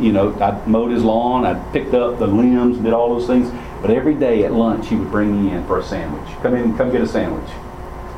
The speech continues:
And we would sit at the table. Simple stuff. I didn't even know what was happening. And he'd say, "Hey, I've been reading, and here's what God's been teaching me."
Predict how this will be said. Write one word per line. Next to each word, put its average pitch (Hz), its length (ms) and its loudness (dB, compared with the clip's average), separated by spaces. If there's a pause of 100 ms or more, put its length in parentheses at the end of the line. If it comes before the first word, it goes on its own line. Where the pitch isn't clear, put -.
(520)
And 101 120 0
we 110 80 4
would 104 120 0
sit 131 220 0
at 135 100 -2
the - 120 -8
table. 117 400 -2 (880)
Simple 175 520 -2
stuff. 113 340 0
I 143 140 0
didn't 170 140 4
even 254 160 4
know 294 160 4
what 311 160 2
was - 100 -8
happening. - 460 -2 (1200)
And 104 80 0
he'd 120 120 2
say, 117 140 2
"Hey, 123 300 2
I've 151 160 0
been 131 160 2
reading, 113 380 2
and 98 200 -4
here's 147 220 0
what 110 120 0
God's 104 260 0
been 98 100 -2
teaching - 340 -4
me." - 80 -10